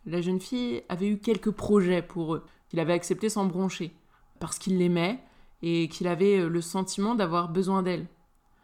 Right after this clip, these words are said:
C'est ta copine qui t'a mis ça en tête ? Ouvre les yeux, Alexander. Notre fille ne peut pas faire partie de ta vie, pas plus que cet arriviste. Tu as besoin de fonder une vraie famille. » «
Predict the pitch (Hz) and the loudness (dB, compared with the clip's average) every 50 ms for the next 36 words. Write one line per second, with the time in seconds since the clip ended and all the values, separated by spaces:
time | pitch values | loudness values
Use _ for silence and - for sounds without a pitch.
0 | _ _ _ _ _ _ - - - - - 202 190 214 220 - 302 311 294 277 | _ _ _ _ _ _ -18 -16 -8 0 2 2 4 4 2 2 2 0 0 0
1 | 220 247 226 220 226 214 - 226 220 220 262 262 285 - - - - _ _ - | 0 2 2 2 2 2 2 2 2 2 0 -4 -6 -6 -12 -20 -20 _ _ -20
2 | - - _ _ 220 208 190 190 196 220 208 214 208 190 175 196 214 226 220 202 | -20 -20 _ _ 0 2 2 4 4 6 6 6 6 4 4 4 4 4 4 4
3 | 180 170 - - 185 180 180 175 185 185 190 - - - - - _ _ _ _ | 2 0 -2 -2 -2 0 2 2 2 0 -2 -4 -10 -18 -20 -20 _ _ _ _
4 | 202 202 208 - 247 247 233 - 285 262 262 202 233 - 226 220 220 233 - - | 0 0 2 2 0 -2 -2 0 2 2 4 4 2 2 2 2 2 0 -2 0
5 | 233 214 - - 220 - - - 240 226 233 254 262 - - _ _ _ _ _ | -2 -4 -2 -6 -8 -6 -2 -2 0 0 0 -2 -6 -8 -14 _ _ _ _ _
6 | _ _ - 233 233 - - 262 262 - - 240 226 214 - 240 220 226 226 214 | _ _ 0 0 2 2 0 0 0 0 0 0 0 2 0 0 0 2 0 0
7 | 240 220 240 269 262 - - - - _ _ _ _ _ _ _ - - 190 170 | 0 0 -2 -4 -4 -8 -12 -20 -20 _ _ _ _ _ _ _ 0 0 2 2
8 | 185 185 220 233 220 196 - - 208 196 247 254 226 196 185 156 190 180 233 233 | 4 4 4 4 4 2 2 0 2 2 4 6 6 6 6 4 4 2 2 2
9 | 233 240 233 233 233 233 214 190 165 | 2 0 0 0 0 0 0 -2 -4